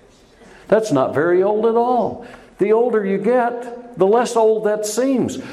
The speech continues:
But there's another way to gre-, read the Greek text. There's an ambiguity here. And if we read it another way, because the Greek is not worded precisely at this point,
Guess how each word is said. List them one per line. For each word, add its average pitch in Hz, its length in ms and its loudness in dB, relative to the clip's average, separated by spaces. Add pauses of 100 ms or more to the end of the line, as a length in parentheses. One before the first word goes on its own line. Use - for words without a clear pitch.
(160)
But 254 520 -2
there's 175 200 0
another 214 360 2
way 175 220 0
to 175 80 0
gre-, 160 460 -2
read 165 300 -2
the 160 80 -2
Greek 165 380 -4
text. - 500 -6 (240)
There's 151 240 -2
an 160 80 -2
ambiguity 185 800 -2
here. 92 400 -6 (560)
And 143 160 0
if 143 180 -6
we 160 180 -2
read 214 300 -2
it 185 140 -2
another 233 400 -2
way, 73 540 -6
because 139 460 -4
the 135 80 -2
Greek 202 480 -4
is 147 340 0
not 180 340 -2
worded 185 520 -2
precisely 180 840 0
at 147 120 -4
this 160 160 -2
point, 185 400 -4